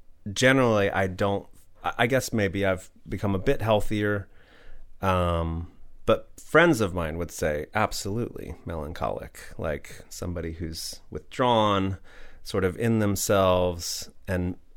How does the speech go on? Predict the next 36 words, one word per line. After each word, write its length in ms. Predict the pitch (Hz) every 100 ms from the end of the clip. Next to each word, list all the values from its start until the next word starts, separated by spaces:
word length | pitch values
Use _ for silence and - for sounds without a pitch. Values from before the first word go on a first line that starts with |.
| 98 -
I 140 | 107 113
don't 200 | 131 -
think 160 | 135
of 80 | 120
myself 380 | 110 101 107 92
as 120 | 85
moody 380 | 87 82 98 120 127 107
either, 260 | 110 127 131
but 100 | 87
I 40 |
have 160 | 87 85
friends 260 | 90 90
who 80 | 92
are 20 | 87
like, 180 | 85 -
"No, 140 | 127
you, 220 | 113 113
you 200 | 120 113
have 220 | 113 110 104
these 180 | 101
things 320 | - 123 82 -
where 80 | 85
you 80 |
go 200 | 80 85
into 120 | 87 87
this 180 | 87
dark 340 | - 80 87 -
space 380 | - - - -
all 80 | 76
of 60 |
a 60 | -
sudden, 320 | - - 58
or 100 | 60
you're 260 | 65 78 - - - -
kind 260 | - 98
of," 340 | 90 80 -